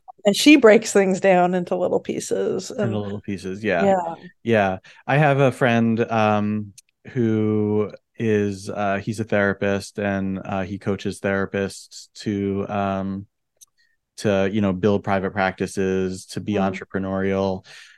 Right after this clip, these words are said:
Speaker 2: Um, and his, his tagline is "Doubt yourself and do it anyway."
Speaker 1: Yeah.
Speaker 2: Doubt yourself and do it anyway. This is what he says all of the time. "Hi, Patrick.
Speaker 1: Right.
Speaker 2: I know you're probably listening or you better be."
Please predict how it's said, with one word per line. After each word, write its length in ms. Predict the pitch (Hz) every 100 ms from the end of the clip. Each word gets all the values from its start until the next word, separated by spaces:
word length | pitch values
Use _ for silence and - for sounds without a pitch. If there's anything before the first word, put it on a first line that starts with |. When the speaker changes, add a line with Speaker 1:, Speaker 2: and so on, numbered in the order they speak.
| _
Speaker 2:
Um, 540 | 107 101 98 95 95 95 _ _ -
and 280 | 101 101
his, 560 | 95 127 120 113 107 - _
his 400 | - 117 107 - -
tagline 680 | - 98 95 98 98 98 95
is 180 | 92
"Doubt 220 | 95 98 92
yourself 520 | 101 104 95 - _ _ _ _ -
and 140 | 107
do 140 | 101 98
it 80 |
anyway." 560 | 90 87 69 65 78 101 _ _ -
Speaker 1:
Yeah. 300 | 254 285 196
Speaker 2:
Doubt 140 | 160 120
yourself 400 | 117 110 101 -
and 100 | 101
do 100 | 101
it 60 |
anyway. 260 | 98 92 92
This 180 | 110 131
is 80 |
what 100 | 117
he 60 | 110
says 240 | 104 101
all 240 | 95 101 104
of 60 |
the 60 | 104
time. 280 | 104 95 92
"Hi, 140 | 117
Patrick. 480 | 113 98 95 - 92
Speaker 1:
Right. 80 | 98
Speaker 2:
I 20 |
know 120 | 98
you're 180 | 101 98
probably 260 | 98 98 98
listening 380 | 95 - 95
or 100 | 95
you 80 | 98
better 220 | 101 98
be." 260 | 98 92 92